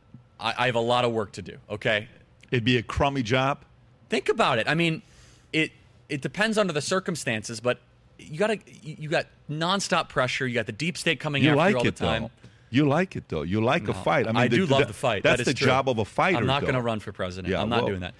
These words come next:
Speaker 2: the
Speaker 1: I,
Speaker 2: good, the
Speaker 1: my
Speaker 2: good thing is, th-, today they came out with, uh, some, somebody did research the other day saying the average person, there's gonna be people born today that are gonna live up to a hundred forty years. So essentially, we have a hundred and eleven more years to go.
Speaker 1: It's like in the days of Noah, literally.
Speaker 2: <laughs>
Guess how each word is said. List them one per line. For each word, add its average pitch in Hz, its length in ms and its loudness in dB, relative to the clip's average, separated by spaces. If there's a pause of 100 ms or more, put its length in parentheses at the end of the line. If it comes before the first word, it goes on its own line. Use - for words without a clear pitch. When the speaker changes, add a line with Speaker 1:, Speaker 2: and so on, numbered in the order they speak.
(160)
Speaker 2:
the 117 80 2
Speaker 1:
I, 135 140 4
Speaker 2:
good, - 120 -4
the 123 140 2
Speaker 1:
my 127 80 4
Speaker 2:
good 180 200 4
thing 151 220 2
is, 120 460 0 (120)
th-, - 160 -10
today 117 480 2
they 107 160 -2
came 127 280 -4
out 117 120 0
with, 107 280 -6
uh, 98 240 -2
some, 117 320 -4
somebody 107 420 0
did 101 160 -4
research 101 400 -4
the 104 80 -2
other 98 120 0
day 98 40 -4
saying 95 220 -4
the 98 100 0
average 101 260 -2
person, 104 360 -4 (340)
there's 127 160 4
gonna 185 140 4
be 147 100 4
people 190 260 4
born 156 240 6
today 160 220 4
that 131 180 4
are 127 40 4
gonna 135 180 4
live 139 140 4
up 131 120 2
to 131 80 2
a - 40 4
hundred 139 180 4
forty 135 240 4
years. 113 280 2 (240)
So 180 160 4
essentially, 233 440 4
we 156 140 4
have 180 140 6
a 135 100 4
hundred 202 280 2
and 175 140 2
eleven 156 300 4
more 156 200 4
years 147 280 4
to 135 80 0
go. 160 220 4
Speaker 1:
It's - 60 0
like 117 180 -6
in 127 120 -2
the 131 80 0
days 123 300 0
of 104 100 -6
Noah, 117 420 0
literally. 208 460 4
Speaker 2:
<laughs> - 40 6